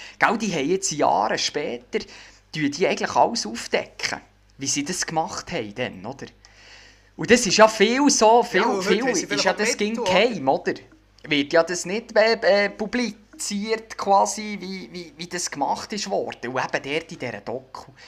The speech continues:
Speaker 1: ist das gemacht worden. Und das, ich kann das jedem empfehlen, wo das,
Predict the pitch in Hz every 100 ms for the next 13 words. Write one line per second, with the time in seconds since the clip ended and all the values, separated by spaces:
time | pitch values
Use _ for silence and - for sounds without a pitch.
0 | - - - - 135 - 107 113 - -
1 | 110 98 101 - - _ - - - -
2 | 135 175 - - - - 165 135 131 151
3 | - 131 143 156 165 113 - 113 127 147
4 | - - _ 127 123 143 -